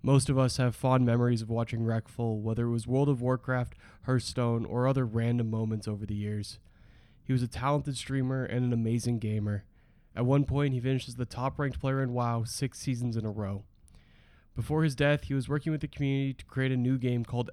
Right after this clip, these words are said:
Everland. I don't want to speculate on what was going through Reckful's mind, but people close to him have talked about his struggles with his mental health. If you are struggling with your own mental health,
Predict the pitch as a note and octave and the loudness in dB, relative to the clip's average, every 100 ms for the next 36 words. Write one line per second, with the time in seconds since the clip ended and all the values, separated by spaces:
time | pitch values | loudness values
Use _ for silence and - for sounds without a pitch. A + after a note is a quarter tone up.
0 | - A#2 A#2+ G#2+ G2+ G2 - - - _ | -4 -2 0 0 -4 -6 -10 -18 -20 _
1 | _ - - _ - - C#3 D#3 D3+ E3 | _ -20 -20 _ -20 -6 0 2 2 0
2 | D3+ - B2 C3 B2 A2+ A#2 G2+ A2+ A#2+ | 0 -2 -2 0 0 0 -2 -2 -4 -2
3 | A#2 A#2 A#2+ A2+ A#2 - A#2+ G#2+ A2+ A2+ | 0 0 -2 -2 -4 -6 -8 -4 -4 -2
4 | A2+ A2+ A2+ A#2 A#2 D3 D3+ - C3+ B2+ | -2 -4 -8 -8 -4 -2 -4 -4 -4 -4
5 | - B2+ A#2+ A#2 A#2+ A#2 B2 A#2+ A2+ C3 | -6 -4 -4 -4 -6 -4 -4 -4 -4 -4
6 | C3 C3+ C3 B2 A#2+ A#2 A2+ G#2+ A2+ A2+ | -4 -6 -6 -6 -4 -4 -4 -6 -4 -6
7 | - - - - _ - B2 D3+ F#3 E3+ | -8 -16 -20 -20 _ -10 -2 0 0 -2
8 | - C#3+ D#3 D#3 C#3 B2 C3+ C3 C3 C3 | 0 0 2 0 0 0 2 4 4 4
9 | B2+ C3 A2 B2 B2 - | 2 2 2 2 0 -6